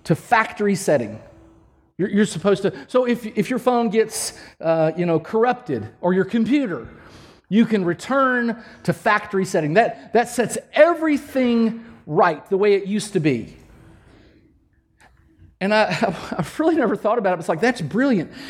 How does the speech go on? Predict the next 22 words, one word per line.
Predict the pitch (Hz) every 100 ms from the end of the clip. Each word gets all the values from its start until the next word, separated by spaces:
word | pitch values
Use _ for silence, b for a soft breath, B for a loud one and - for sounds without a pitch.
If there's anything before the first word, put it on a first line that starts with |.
| B
And | 202 214
I |
wonder | 208 175 226 294 320 302 311 311 - - b b b b b b _ _ _
if | 160
that's | 285 311 349
what | 311
the | 220
new | 233 214
heaven | 233 220
and | 196
the | 180
new | 180 175
earth | 208 - 139
is, | 107 110 - 190
if, | 185 202
if | -
that's | 294 339 -
God | 247 254 233
hitting | 240 214
the | 165
reset | 202 220 175 127
button, | 127 113 104